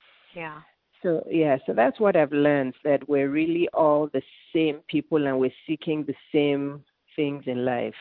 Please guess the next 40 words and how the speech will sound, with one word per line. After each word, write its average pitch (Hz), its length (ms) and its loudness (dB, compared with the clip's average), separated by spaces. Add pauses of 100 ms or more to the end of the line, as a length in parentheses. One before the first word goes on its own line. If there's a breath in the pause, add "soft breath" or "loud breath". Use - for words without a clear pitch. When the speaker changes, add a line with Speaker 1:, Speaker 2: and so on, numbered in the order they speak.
(120)
Speaker 2:
If 165 180 -8
only 165 280 0
we 147 160 0
understood 135 920 -2
<laughs> - 60 -20
that, 135 320 2 (180)
there 165 160 4
would 180 240 0
be 180 120 2
world 170 440 4
peace. 139 280 -4 (100)
That's 202 240 4
my 160 160 2
dream, 151 480 2
that 143 140 4
one 160 380 2
day 147 220 4
there 135 180 0
will 139 120 -2
be 139 200 -6
peace 151 240 -8
on 135 180 -2
earth. 127 280 2 (220)
Honestly, 170 680 -4
I 143 140 2 (100)
dream 175 240 -2
that 160 180 6
every 151 360 0
day, 147 140 2
and 135 180 0
I, 127 160 -2
I'm, 135 240 -8 (440 loud breath)
I'm 147 220 -4
willing 175 420 2 (100)
to 156 160 -6
be 156 400 -8 (520 loud breath)
a 160 60 6
real 165 400 6
and 143 200 -2
active 151 380 0